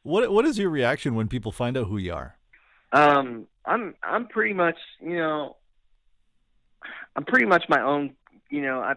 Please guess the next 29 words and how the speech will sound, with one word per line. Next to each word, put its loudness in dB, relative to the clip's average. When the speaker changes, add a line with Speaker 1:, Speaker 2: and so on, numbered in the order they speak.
Speaker 2:
I, -6
I -6
try -2
not -4
to -14
be -10
any -10
different, -10
and -6
I, -2
you 0
know, 4
people -2
have -8
commented -4
that -6
I'm -8
really -6
not, -4
like, -10
and -8
I'm -8
just, -12
like, -8
I, -14
I'm, -2
I'm -2
kinda 4
the 0